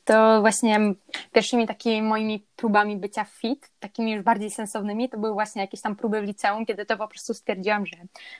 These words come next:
słuchaj mama, ty mi już nie rób kanałek-, kanapek do szkoły, ja będę sobie tutaj sama robić posiłki. No i wtedy wiadomo, trzeba było coś wymyślić, to jakaś owsianeczka, to jakieś coś tam. No i wtedy głównie czerpałam swoje inspiracje z Instagrama,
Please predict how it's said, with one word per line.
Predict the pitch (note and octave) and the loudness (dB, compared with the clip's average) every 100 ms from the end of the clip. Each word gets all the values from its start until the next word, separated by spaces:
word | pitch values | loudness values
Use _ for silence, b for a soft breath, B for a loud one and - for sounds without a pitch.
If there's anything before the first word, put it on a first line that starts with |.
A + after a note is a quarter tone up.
| B | B
słuchaj | - C4+ D#4 | 0 2 4
mama, | D4+ D4+ D4+ | 4 4 0
ty | - | 0
mi | A#3+ G3+ | -6 -6
już | F#3 - | -8 -4
nie | D4+ | -4
rób | D4+ | -4
kanałek-, | D4 C#4 C#4 C4+ _ - | -4 -2 -2 -4 _ -4
kanapek | C4+ C4 C4 | -2 -2 -4
do | B3 | -6
szkoły, | - C4 A#3+ | -2 0 2
ja | A#3 | 0
będę | A3+ A3 | -4 -12
sobie | - G3+ | -12 -14
tutaj | - - G3 | -12 -8 -8
sama | F#3 E3+ | -8 -10
robić | E3+ F#3 | -10 -12
posiłki. | G3+ - - - | -14 -12 -10 -6
No | G3 D4 | 4 4
i | F#4+ | 6
wtedy | A#3+ A#3+ | 6 6
wiadomo, | A3+ G3+ G#3 | 4 2 0
trzeba | G#3 F#3+ | 2 2
było | F#3+ | 2
coś | G#3 G3+ | -10 -12
wymyślić, | A3 C4 B3 _ - | -10 -10 -12 _ -4
to | |
jakaś | C4+ B3 G3 | -4 -4 -6
owsianeczka, | F3+ - D#3+ E3+ - F3+ | -10 -18 -16 -14 -12 -12
to | G#3 | -6
jakieś | A#3 A#3 F#3 | -4 -4 -10
coś | - - | -12 -12
tam. | - G#3+ - B B B B - | -4 -4 -6 B B B B -6
No | C#4+ | -4
i | A#4+ A4+ _ _ _ | -4 -8 _ _ _
wtedy | C#4+ D#4 C#4+ | -2 0 -2
głównie | B3+ C#4 C#4 | 0 -2 -4
czerpałam | B3 - A#3 A#3+ A#3+ | -6 -4 -4 -2 -6
swoje | - - G#3+ | -8 -8 -6
inspiracje | G#3+ G#3 - G3+ G3 A3+ G3 | -6 -10 -8 -6 -6 -8 -10
z | |
Instagrama, | G3+ G3+ F#3 F3+ F#3 A#3+ | -8 -6 -6 -4 -4 -4